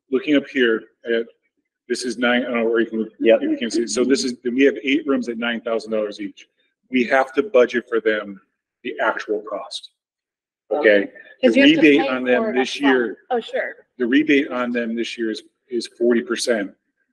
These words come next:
Speaker 1: So
Speaker 4: Mm-hmm.
Speaker 1: the actual cost of them is around five grand each.
Speaker 2: But
Speaker 4: The net
Speaker 2: I think
Speaker 4: cost.
Speaker 2: she's saying down.
Speaker 4: But down
Speaker 1: Oh.
Speaker 4: below.
Speaker 2: Down below.
Speaker 4: Sorry, I was looking at
Speaker 1: Oh, I'm
Speaker 4: page
Speaker 1: sorry. I,
Speaker 4: four.
Speaker 1: I didn't hear, I
Speaker 4: Yeah.
Speaker 1: wasn't listening to you.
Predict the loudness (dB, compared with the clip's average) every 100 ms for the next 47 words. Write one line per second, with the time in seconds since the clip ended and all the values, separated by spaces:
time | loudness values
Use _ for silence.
0 | -8 -2 2 6 6 6 -2 0 0 0
1 | -6 -4 0 0 0 -4 -6 -2 -2 -2
2 | -6 -4 -6 -12 -16 -18 -18 _ 2 2
3 | -2 -2 -2 -2 -4 -2 -4 -2 2 2
4 | 4 2 4 2 -2 -4 0 2 6 6
5 | 6 4 -4 -6 -4 -2 -2 -2 0 2
6 | 2 0 -2 -4 -10 -2 4 4 4 2
7 | 2 4 2 0 -2 -2 0 0 0 0
8 | 0 -2 -4 -6 -6 -10 -20 -20